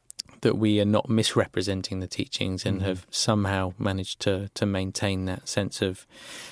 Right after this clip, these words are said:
Speaker 1: lineage or authenticity.
Speaker 2: Yeah, that's, that's beautiful. I mean, that's gotta be kind of a tightrope walk, <laughs> you know, right?
Speaker 1: Yeah, it's, it's, it's delicate.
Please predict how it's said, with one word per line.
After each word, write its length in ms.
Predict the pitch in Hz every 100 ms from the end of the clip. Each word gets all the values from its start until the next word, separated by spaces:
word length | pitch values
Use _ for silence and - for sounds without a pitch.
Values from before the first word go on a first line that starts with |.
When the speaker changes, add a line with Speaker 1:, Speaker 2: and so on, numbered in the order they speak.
| -
Speaker 1:
lineage 540 | 104 104 101 98 95 95
or 80 | 98
authenticity. 800 | 92 98 95 98 - 98 90 - _ -
Speaker 2:
Yeah, 240 | 120 127
that's, 260 | 123 120 - -
that's 180 | 127 -
beautiful. 420 | 131 156 139 110
I 80 | 110
mean, 180 | 113
that's 260 | 110 113 - -
gotta 260 | - 117 117
be 440 | 107 110 110 107 -
kind 240 | - 113
of 100 | 104
a 280 | 107 110 113 -
tightrope 500 | - 113 110 101 95
walk, 380 | 98 98 95 -
<laughs> 80 | -
you 80 | 139
know, 120 | 117
right? 360 | 127 117 113 120
Speaker 1:
Yeah, 200 | 127 120
it's, 260 | 135 135 -
it's, 280 | 143 131 151
it's 160 | 135
delicate. 580 | - 113 101 - 107